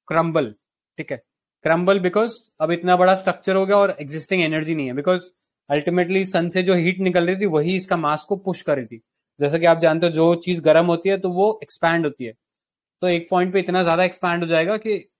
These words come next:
अब इसके पास कोई fuel नहीं है run करने को, और वहां से ये collapse होना शुरू होगा और ये बनेगा planetary nebula, ठीक है, ब्ला-, अ, फटफटा के सब कुछ, और last में white dwarf stage में ये बदल जाएगा। तो हमारा जो sun है ये white dwarf बनेगा आगे जाके।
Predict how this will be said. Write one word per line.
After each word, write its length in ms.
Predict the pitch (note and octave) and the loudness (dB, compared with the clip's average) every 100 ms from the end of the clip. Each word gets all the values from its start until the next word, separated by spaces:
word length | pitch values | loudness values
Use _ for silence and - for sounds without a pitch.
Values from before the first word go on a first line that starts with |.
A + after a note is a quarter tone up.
| - | -2
अब 140 | E3+ | 0
इसके 200 | F3 F3 | 0 0
पास 280 | F#3+ F#3+ F3 - | 0 2 0 -4
कोई 120 | F#3 | -2
fuel 300 | F3+ F#3+ G3 | -2 -2 0
नहीं 100 | F#3+ | 0
है 100 | D#3+ | 0
run 200 | D3 C#3+ | 0 -2
करने 240 | C3 B2 A#2 | -4 -6 -8
को, 160 | A2+ _ _ _ - | -14 _ _ _ -4
और 100 | C#3+ | 0
वहां 220 | D3+ E3 | 0 2
से 140 | F#3+ | 2
ये 60 | G3 | 2
collapse 440 | F#3+ D#3 D#3+ - | 2 2 2 2
होना 140 | E3+ E3 | 0 -2
शुरू 280 | E3+ D#3 | -2 -6
होगा 420 | D3 C#3 C#3 D#3 A3+ _ _ _ | -6 -4 -4 -4 -10 _ _ _
और 100 | C#3+ | -2
ये 140 | D#3 F3 | 0 2
बनेगा 280 | E3 F3 | 2 2
planetary 540 | G#3+ D#3 D3 D3+ D#3+ E3+ | 0 0 -2 -2 -4 -2
nebula, 400 | E3 B2+ B2+ A2+ - _ _ _ _ | -2 -4 -6 -8 -12 _ _ _ _
ठीक 120 | C3+ B2 | -20 -20
है, 60 | - _ _ _ _ B2 | -20 _ _ _ _ -4
ब्ला-, 180 | D3 C#3+ | -2 -2
अ, 220 | B2 A#2+ | -4 -6
फटफटा 560 | - D#3+ D3 D3+ C#3 | -4 -2 0 2 0
के 80 | C3 | 0
सब 200 | B2+ G#2+ | -4 -10
कुछ, 280 | A2+ - - _ _ - | -12 -18 -20 _ _ 0
और 80 | C#3 | 4
last 340 | C#3+ C#3+ C#3+ | 4 4 2
में 80 | F#3+ | 0
white 280 | D#3+ D3 D#3 | 4 2 2
dwarf 260 | D3 D#3+ | 2 2
stage 360 | D#3+ - C#3+ C#3+ | 0 -6 -6 -4
में 120 | E3+ | -4
ये 420 | G#3 E3+ G3 A#3 - - | -2 -2 -2 -4 -8 -6
बदल 300 | C3+ D3 C3 | -2 0 0
जाएगा। 240 | A#2 G#2+ | -2 -8
तो 120 | - | -6
हमारा 240 | C#3 D3+ D#3+ | -2 2 2
जो 120 | F3+ | 2
sun 260 | F3+ E3 F3+ | -2 0 0
है 120 | G#3+ | 0
ये 100 | E3 | 0
white 280 | D3+ D3+ D3+ | 4 2 4
dwarf 280 | D3 D#3+ | 2 2
बनेगा 320 | C#3 C3+ C3 B2 | 2 0 0 0
आगे 220 | A#2+ A#2+ | -2 -4
जाके। 480 | A2+ G#2+ G#2+ - | -8 -8 -16 -20